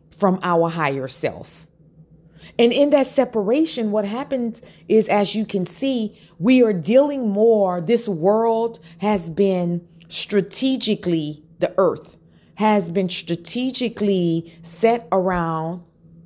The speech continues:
the divine masculine. When, when we go back through history and they talk about, you know, all of the presidents have been male, patriarch. And now, as you can see,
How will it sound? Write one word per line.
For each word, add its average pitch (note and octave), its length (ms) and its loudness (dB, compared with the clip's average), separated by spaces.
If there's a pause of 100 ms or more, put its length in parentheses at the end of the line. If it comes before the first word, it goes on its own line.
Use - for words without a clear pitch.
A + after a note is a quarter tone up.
the G#3 160 4
divine F#3 580 2
masculine. F3 760 -2 (2500)
When, G#3 300 4
when G3+ 120 4
we A3+ 100 4
go A#3+ 120 4
back A#3+ 260 -2
through A#3+ 120 -4
history G#3 560 0
and F#3 100 -2
they F#3 80 0
talk G#3 240 -4
about, G3 320 -2
you F#3+ 100 -6
know, F#3 280 -2 (320)
all G3+ 180 6
of G#3+ 60 2
the G#3+ 80 0
presidents D#3+ 640 -2
have D#3 240 -8
been E3 240 0
male, C#3 440 -2 (520)
patriarch. - 640 -2 (1300)
And G#3+ 180 6
now, A3 600 -2
as G3 260 0
you A3 80 -6
can F#3+ 220 -4
see, A3+ 600 -2